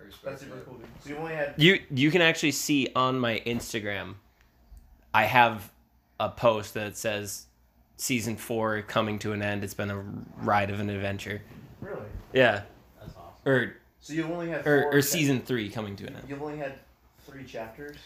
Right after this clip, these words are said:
Speaker 2: Or four
Speaker 3: Well,
Speaker 2: chapters in your
Speaker 3: I don't
Speaker 2: life?
Speaker 3: really remember any of elementary school or,
Speaker 1: I remember
Speaker 3: like,
Speaker 1: a lot from
Speaker 3: much of
Speaker 1: elementary
Speaker 3: middle
Speaker 1: school.
Speaker 3: school.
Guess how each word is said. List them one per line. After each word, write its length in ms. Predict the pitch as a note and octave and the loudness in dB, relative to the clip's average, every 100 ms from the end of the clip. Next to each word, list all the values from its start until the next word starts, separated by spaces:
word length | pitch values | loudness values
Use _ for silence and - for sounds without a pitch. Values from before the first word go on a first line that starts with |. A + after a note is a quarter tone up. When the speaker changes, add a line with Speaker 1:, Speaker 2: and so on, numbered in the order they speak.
| - | -12
Speaker 2:
Or 60 | - | -6
four 180 | - D3 | 2 8
Speaker 3:
Well, 240 | F#3 F3+ | 10 8
Speaker 2:
chapters 120 | C#3 - | 2 -10
in 80 | - | -4
your 60 | - | 2
Speaker 3:
I 100 | D#3 | 4
don't 220 | F#3 - | 4 2
Speaker 2:
life? 120 | C#3+ | 2
Speaker 3:
really 280 | C#3 C#3+ C3+ | 4 4 2
remember 760 | A#2 A#2+ A#2+ A#2 G#2+ G#2 - - _ _ _ _ _ _ _ _ | 0 -2 -2 -2 -4 -4 -6 -12 _ _ _ _ _ _ _ _
any 260 | A#2+ B2 A#2+ | 2 2 0
of 100 | G#2+ | 0
elementary 560 | A2+ A2 A2 A2 B2+ | -2 -2 -4 -4 -4
school 440 | A#2 - B2+ A#2 - | -4 -2 -2 -2 -2
or, 520 | A2 A2 A2 G#2+ G2+ - _ _ _ | -2 0 0 -2 -6 -14 _ _ _
Speaker 1:
I 40 | - | -14
remember 220 | F#3 G#3+ | -8 -4
Speaker 3:
like, 200 | A2+ G#2+ | -2 -4
Speaker 1:
a 120 | G2 F#2+ | -6 -12
lot 240 | G#2 G2+ | -14 -8
from 120 | A#2 | -2
Speaker 3:
much 260 | A2+ A#2+ A#2+ | 2 2 0
of 60 | A2+ | -2
Speaker 1:
elementary 120 | A2 | 0
Speaker 3:
middle 200 | G#2+ B2 | -2 -4
Speaker 1:
school. 320 | - D#3+ F3 | -4 -2 -2
Speaker 3:
school. 100 | G3 | -4